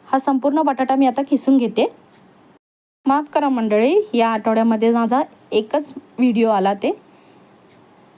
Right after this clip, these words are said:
आणि तुम्ही आत्तापर्यंत जेवढे माझे व्हिडिओ बघत आहात, त्यासाठी मी तुमचे मनापासून आभार मानते. बटाटा असा किसून झालेला आहे. त्यात मी एक चमचा जिरे, एक चमचा कोथिंबीर,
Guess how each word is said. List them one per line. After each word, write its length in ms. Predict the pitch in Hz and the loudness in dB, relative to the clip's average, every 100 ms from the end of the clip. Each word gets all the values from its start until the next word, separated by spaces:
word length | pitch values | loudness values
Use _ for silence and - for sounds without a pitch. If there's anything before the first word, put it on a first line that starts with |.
| _ - _ - _ - _ _ - _ - _ - | _ -20 _ -20 _ -20 _ _ -20 _ -20 _ -6
आणि 300 | - 262 320 415 - _ _ _ 302 | 0 2 2 -2 -16 _ _ _ 2
तुम्ही 200 | 277 285 | 4 4
आत्तापर्यंत 540 | 269 269 294 285 294 | 2 0 2 2 2
जेवढे 280 | 285 262 262 | 2 2 2
माझे 260 | 277 262 | 2 0
व्हिडिओ 260 | 262 247 240 | 0 2 2
बघत 340 | 226 226 240 | 0 0 -2
आहात, 180 | 240 233 247 | -2 -4 -2
त्यासाठी 340 | 247 240 233 254 | -4 -2 0 2
मी 120 | 254 | 2
तुमचे 320 | - 247 285 | 2 -2 2
मनापासून 760 | 269 214 226 254 240 226 269 285 | 2 2 0 0 -2 0 0 2
आभार 320 | 220 214 220 | 2 0 0
मानते. 520 | 190 175 170 170 _ _ _ - _ _ _ _ _ _ _ _ _ - _ - | 0 -4 -8 -12 _ _ _ -20 _ _ _ _ _ _ _ _ _ -20 _ -4
बटाटा 380 | 220 233 247 - | -2 0 0 0
असा 220 | 254 277 | 0 -2
किसून 400 | 277 240 269 285 | 0 0 4 4
झालेला 360 | 254 226 254 | 2 2 2
आहे. 240 | 262 247 311 - _ _ _ _ _ - | 0 2 -2 -2 _ _ _ _ _ -4
त्यात 180 | 233 262 | 0 2
मी 140 | 262 | 2
एक 100 | 247 | 2
चमचा 320 | - 262 269 | 0 2 2
जिरे, 420 | 233 233 269 220 269 - - _ _ - | 0 0 2 0 -6 -14 -20 _ _ -4
एक 180 | 226 - | -4 -2
चमचा 400 | 262 254 - 269 | 0 0 0 -4
कोथिंबीर, 680 | - 240 233 285 269 233 | -2 -4 0 2 2 0